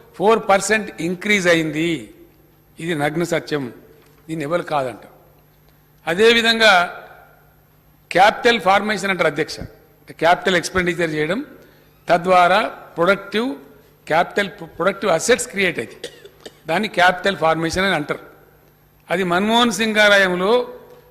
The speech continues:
థర్టీ సెవెన్ పాయింట్ ఫైవ్ పర్సెంట్ ఉంటే, బడ్జెట్ ఖర్చు చేసే విధానంలో, అధ్యక్ష, క్యాపిటల్ ఎక్స్‌పెండిచర్ ఎంత అయింది అని అంటారు.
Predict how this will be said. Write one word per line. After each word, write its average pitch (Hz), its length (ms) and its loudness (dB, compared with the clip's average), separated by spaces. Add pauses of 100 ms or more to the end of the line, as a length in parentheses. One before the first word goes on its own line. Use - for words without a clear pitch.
(140)
థర్టీ 185 300 0
సెవెన్ 214 360 0
పాయింట్ 196 240 2
ఫైవ్ 170 220 -4
పర్సెంట్ 160 340 -4
ఉంటే, 151 520 -10 (400)
బడ్జెట్ 170 400 0
ఖర్చు 196 300 0
చేసే 208 180 0
విధానంలో, 196 440 0
అధ్యక్ష, 170 340 -2 (640)
క్యాపిటల్ 190 320 2
ఎక్స్‌పెండిచర్ 180 500 -2
ఎంత 170 160 -2
అయింది 180 360 0 (200)
అని 147 140 -8
అంటారు. 156 220 -8